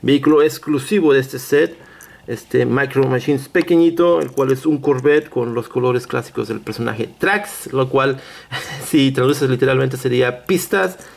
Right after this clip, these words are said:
El detalle es muy bonito, a pesar de ser algo muy básico, muy pequeñito. Por la parte de aquí tenemos algo que no sé qué sea, no sé qué diga ahí. Para eso entra en juego nuestro decodificador. De este lado tenemos un emblema Autobot y de este otro lado tenemos un emblema Decepticon.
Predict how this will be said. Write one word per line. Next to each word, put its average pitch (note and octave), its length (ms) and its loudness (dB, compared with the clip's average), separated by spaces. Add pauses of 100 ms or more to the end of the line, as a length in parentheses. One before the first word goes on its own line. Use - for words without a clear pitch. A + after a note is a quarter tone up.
(200)
El D3 100 2
detalle F#3+ 220 4
es E3+ 120 0
muy F3+ 120 2
bonito, F3 420 2
a - 80 -2
pesar D3 220 -2
de C#3 60 0
ser D3 120 2
algo C#3 220 2
muy C#3 240 0
básico, C#3 580 -2 (160)
muy A#2+ 240 0
pequeñito. C3 640 0 (360)
Por F#2 100 -4
la F2 120 -6
parte - 240 -2
de G#2 40 2
aquí G#2 160 -4
tenemos B2 480 0
algo C#3 460 2
que C3+ 100 -2
no C3+ 120 0
sé C3+ 200 -8
qué C#3+ 200 -4
sea, D3+ 360 2
no D3+ 140 -2
sé - 160 -4
qué D3 140 0
diga D3 240 4
ahí. E3+ 280 2 (360)
Para E3+ 180 2
eso F3+ 160 0
entra F3+ 180 0
en D#3+ 80 2
juego F3+ 400 2 (240)
nuestro D#3 360 0
decodificador. E3 760 2 (360)
De B2+ 100 0
este C3 220 -2
lado C3+ 240 2
tenemos C3+ 340 0
un C#3+ 120 0
emblema C3+ 380 0
Autobot E3+ 600 0
y D3+ 140 -2
de C#3 120 0
este C3+ 260 -4
otro C3 260 -2
lado B2 200 -2
tenemos A#2+ 400 -4
un A2+ 160 -4
emblema A2 380 -4
Decepticon. - 840 -4